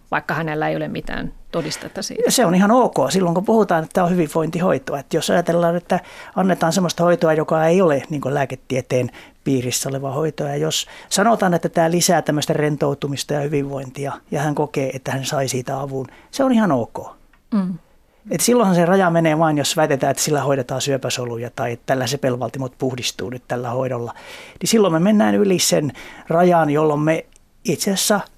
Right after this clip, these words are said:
Speaker 2: huiputetaan sitä asiakasta. Et kysymys on, ei ole pelkästään sitä, että, että onko asiaa tutkittu.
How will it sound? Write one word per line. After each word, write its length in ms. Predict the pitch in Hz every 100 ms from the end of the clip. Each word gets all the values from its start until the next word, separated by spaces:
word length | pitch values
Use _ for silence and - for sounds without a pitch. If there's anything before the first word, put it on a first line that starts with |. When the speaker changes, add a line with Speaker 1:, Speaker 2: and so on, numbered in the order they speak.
| -
Speaker 2:
huiputetaan 680 | 277 127 127 - - 127 123
sitä 260 | 131 127
asiakasta. 640 | 120 - - - - - 151
Et 100 | 143 - - -
kysymys 360 | 220 269 247
on, 160 | 190 185
ei 140 | 190 196
ole 80 | 190
pelkästään 480 | - 254 165 - 165
sitä, 240 | 170 160
että, 260 | 147 - 123 - - - - _ -
että 180 | 151 165
onko 200 | 170 160
asiaa 320 | 160 156 131
tutkittu. 760 | 131 143 - 143 - _ 110